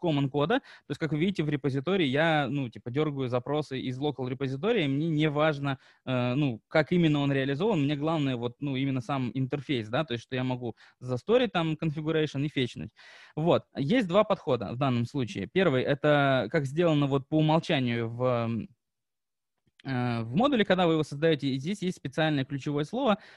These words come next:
expect, которое позволяет нам, э, ну, говорит нам о том, что этот класс должен быть переопределен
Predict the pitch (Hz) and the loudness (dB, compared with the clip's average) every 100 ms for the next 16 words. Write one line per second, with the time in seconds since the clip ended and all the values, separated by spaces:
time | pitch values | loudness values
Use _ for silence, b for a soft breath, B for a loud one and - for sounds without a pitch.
0 | B B 139 - 214 294 - b b b | B B -6 0 2 2 -2 b b b
1 | 165 220 196 160 156 160 180 165 151 160 | 2 4 4 4 4 4 4 2 2 2
2 | 160 139 139 190 156 175 190 151 139 147 | 2 2 2 2 4 6 6 4 2 2
3 | 156 277 - 185 147 190 196 143 185 156 | 4 2 2 -2 0 0 0 2 0 2
4 | 147 135 175 - 160 147 127 143 143 160 | 2 2 -2 0 2 2 0 -2 0 0
5 | 185 | 0